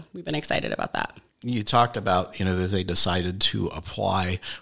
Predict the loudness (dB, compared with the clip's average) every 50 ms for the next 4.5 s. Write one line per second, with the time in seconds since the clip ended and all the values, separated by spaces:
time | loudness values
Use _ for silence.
0 | _ -2 0 0 0 2 0 2 0 0 0 0 0 2 2 2 0 0 0 0
1 | 0 0 -2 -4 0 2 4 4 4 2 -2 -2 -2 -2 0 0 -2 -2 -2 -4
2 | -4 -4 -4 -4 -4 -4 -6 -8 -6 -2 0 0 0 0 -2 -2 -4 -4 -6 -6
3 | -4 -2 -2 -2 -4 -6 _ _ _ _ -8 -6 -4 -4 -4 -4 -6 -4 -4 -4
4 | -4 -2 2 2 2 2 2 -2 -8 -8